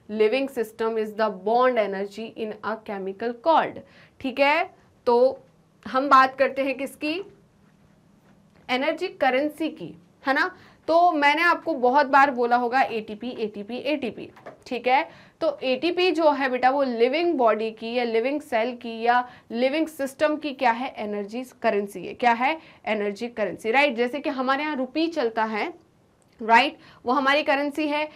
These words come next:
वैसे ही लिविंग स्टेट की जो एनर्जी करेंसी है वो क्या हो जाएगी? एटीपी। एटीपी का फुल फॉर्म क्या है? एडिनोसिन डाइफॉस्फेट या ट्राइफॉस्फेट। यहाँ टी का फुल फॉर्म होता है ट्राई, डी का फुल फॉर्म होता है डाई,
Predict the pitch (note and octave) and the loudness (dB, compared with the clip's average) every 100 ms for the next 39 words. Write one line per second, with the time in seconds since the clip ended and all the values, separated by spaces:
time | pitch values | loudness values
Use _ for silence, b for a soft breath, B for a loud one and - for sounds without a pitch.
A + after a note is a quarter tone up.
0 | B - G3+ B3+ C#4 C#4+ F#4 D4 D#4+ D#4 | B -12 2 4 4 0 -2 0 -2 -2
1 | A3 A#3+ F4 F4 E4+ - B3+ B3 C4+ B3 | 2 2 4 0 -2 -2 -2 -2 -6 -2
2 | B3+ - A3 A3+ A#3 B3+ A#3+ G#3+ G#3+ G#3+ | -2 -2 0 2 0 0 -2 -2 -4 -6
3 | A3 G#3+ G#3 G3+ G3 G#3 G#3 G#3 G#3 G3 | -6 -4 -4 -4 -4 -4 -4 -2 -2 -2
4 | C4+ E4+ B B - G3 F#3+ G3 G3+ F3+ | -4 -6 B B -4 -4 -4 -10 -10 -12
5 | b - C4+ D#4+ E4 E4+ D#4+ D#4 D#4 D4+ | b 0 0 0 -2 0 0 0 0 -2
6 | D#4 D4 D4+ C#4+ C#4+ D4+ - C4 B3 D#4+ | -2 -4 -2 -4 -4 -6 -2 -2 0 0
7 | E4 E4 D4 D#4 D#4 G#3 G#3+ G#3 A#3+ B3 | -2 -4 -4 -2 -2 -2 2 2 2 -4
8 | B3+ C4 - D4 D#4+ D#4+ D#4+ B3 B3+ C4 | -4 -4 -4 -4 -2 -2 2 2 2 2
9 | B3+ B3 A3 - - B B A3+ B3 D4 | -2 0 -6 -6 -12 B B -2 0 0
10 | D4+ - D#4+ F4 F4 F4 D#4 C#4 C#4 C#4 | -4 -2 0 2 4 4 4 -2 -2 -4
11 | C4+ B3 B3 B3 G#3+ F#3 D3 - B B | -4 0 0 0 -2 0 0 -8 B B
12 | G3+ G3+ D#4+ E4 E4 D4+ C4+ C4 B3+ B3+ | -6 2 4 4 2 -2 -4 -4 -4 -2
13 | C4 A3+ G#3+ G#3 | -4 -2 -2 0